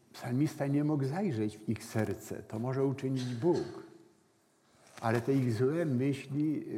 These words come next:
y, się uzewnętrzniały przez ich zachowanie, przez tą dumę, przez to obnoszenie się. A dalej mówi, „Szydzą i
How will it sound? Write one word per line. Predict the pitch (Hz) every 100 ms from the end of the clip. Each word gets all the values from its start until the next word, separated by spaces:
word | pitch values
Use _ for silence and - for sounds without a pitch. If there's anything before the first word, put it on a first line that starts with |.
| - - -
y, |
się | - 139
uzewnętrzniały | 156 139 123 147 120 - 139 156
przez | 139 - 131
ich | 135
zachowanie, | 127 147 175 165 208 127 - 110 - - _ _ _ _ _ _ _
przez | - 107
tą | - 98
dumę, | 92 123 120 117
przez | - 101 -
to | -
obnoszenie | 95 98 98 - 117 110 95
się. | - 92 90 - - _ _ _ _ _ _ _ _ _ _ _ _ _ _ _ _ _ _ _ _ _ _ _ _ _
A | -
dalej | 113 120 123
mówi, | 120 113 117
„Szydzą | - 165 170 120 120 107
i | 98 90